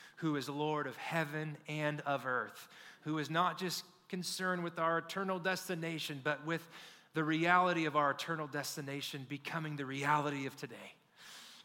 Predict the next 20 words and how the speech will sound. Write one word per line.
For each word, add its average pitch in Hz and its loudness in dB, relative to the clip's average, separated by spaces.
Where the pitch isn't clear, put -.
the 120 -10
kingdom 151 -4
of 139 -6
God 127 -4
in 120 -12
our 120 -6
midst, - -10
where 120 -10
wrong 139 2
things 127 -8
are 120 -8
made 120 -10
right, 113 -12
where 139 -8
enemies 147 -4
are 131 -6
made 127 -8
brothers 117 -8
and 113 -16
friends, 113 -12